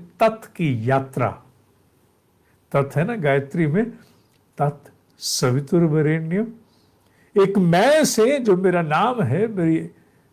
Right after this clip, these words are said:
मेरा रूप है, मेरी छोटी सी परिधि है,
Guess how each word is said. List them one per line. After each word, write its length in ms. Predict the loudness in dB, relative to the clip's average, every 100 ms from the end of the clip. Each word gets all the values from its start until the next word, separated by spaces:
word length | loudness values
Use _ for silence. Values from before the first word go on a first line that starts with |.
| -4
मेरा 180 | 0 2
रूप 400 | 2 2 0 0
है, 320 | 0 0 0
मेरी 200 | -2 -4
छोटी 480 | -4 -2 -2 0 -2
सी 200 | -2 -4
परिधि 580 | -2 0 0 0 0 0
है, 460 | 2 2 0 -8